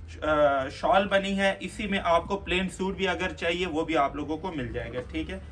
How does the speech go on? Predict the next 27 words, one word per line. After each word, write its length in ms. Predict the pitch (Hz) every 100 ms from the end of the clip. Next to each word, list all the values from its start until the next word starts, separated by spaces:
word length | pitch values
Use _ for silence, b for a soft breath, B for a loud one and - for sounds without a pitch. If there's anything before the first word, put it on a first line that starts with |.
| B B 190
उस 160 | 185
पे 160 | 208 202
भी 100 | 196
sale 380 | - 160 135 123
है, 140 | - - - - - -
हालांकि 340 | 147 160 165
plain 360 | 190 - 190 196
चीज़ों 280 | 190 180 196
में 100 | 190
sale 280 | - 170 160
लगती 320 | 143 - 151
नहीं 180 | 123 113
है। 340 | 117 - - -
तो 140 | 175 175
एक 220 | 202 202
एक 160 | 220
करके 260 | 208 202 196
सारे 300 | 196 180 202
articles 460 | 190 180 185 202 170
दिखाएंगे। 680 | 156 - 156 180 196 196 B - -
इसका 240 | 165 -
ये, 340 | 185 175 175 156
आ, 300 | 147 139 143
plum 320 | - 165 190
color, 380 | 202 202 202 196 - - - - - - - - - - - - - - - - - - - - - - - - - - - - - - - - - - - - -
navy 300 | 143 160 190
ब्लू, 360 | 175 202 208